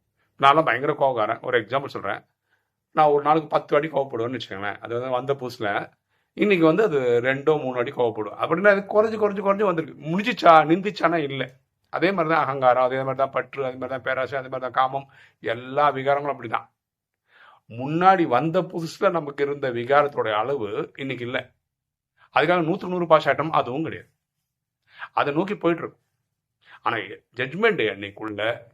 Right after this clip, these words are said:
எல்லாருமே அவங்கவங்க அடைய வேண்டிய கலைகளை அடைஞ்சிருவாங்க. இதுதான் ஆன்சரே தவிர, எல்லாரும் ஒன்பது லட்சத்துக்கு வர்ற மாதிரி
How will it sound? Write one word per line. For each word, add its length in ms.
எல்லாருமே 960
அவங்கவங்க 680
அடைய 280
வேண்டிய 200
கலைகளை 320
அடைஞ்சிருவாங்க. 380
இதுதான் 500
ஆன்சரே 240
தவிர, 260
எல்லாரும் 440
ஒன்பது 240
லட்சத்துக்கு 400
வர்ற 140
மாதிரி 580